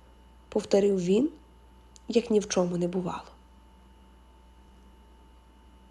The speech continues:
Мильна тарілка, що вислизнула з її рук, розбилася об край раковини. Але Аліна навіть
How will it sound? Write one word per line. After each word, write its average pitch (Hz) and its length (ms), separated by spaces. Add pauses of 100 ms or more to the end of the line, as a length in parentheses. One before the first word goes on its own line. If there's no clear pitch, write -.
(1080)
Мильна 269 420
тарілка, 240 580
що - 320
вислизнула 208 880
з 190 140
її 202 220
рук, 233 360 (640)
розбилася 226 760
об - 180
край 226 260
раковини. 220 420 (1400)
Але 220 220
Аліна 247 420
навіть 233 480